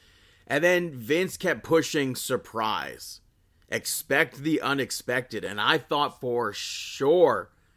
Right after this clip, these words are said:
we were gonna be seeing Austin Theory cost Big E the, the match here.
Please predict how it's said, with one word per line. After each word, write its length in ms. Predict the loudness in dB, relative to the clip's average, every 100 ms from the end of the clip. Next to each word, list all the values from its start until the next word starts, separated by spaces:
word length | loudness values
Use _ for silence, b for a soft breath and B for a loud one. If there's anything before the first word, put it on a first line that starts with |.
| _ _
we 140 | -4
were 140 | 0 0
gonna 200 | -2 -4
be 140 | -6
seeing 640 | -8 -4 -4 -4 -6 -12 -16 _ _ _ _
Austin 420 | -4 -4 -4 -10
Theory 300 | -6 -4 -4
cost 420 | -6 -6 -6 -6 -6
Big 160 | -4
E 120 | -4 -6
the, 360 | -4 -4 -4
the 80 | -8
match 380 | -8 -8 -8 -10
here. 280 | -12 -14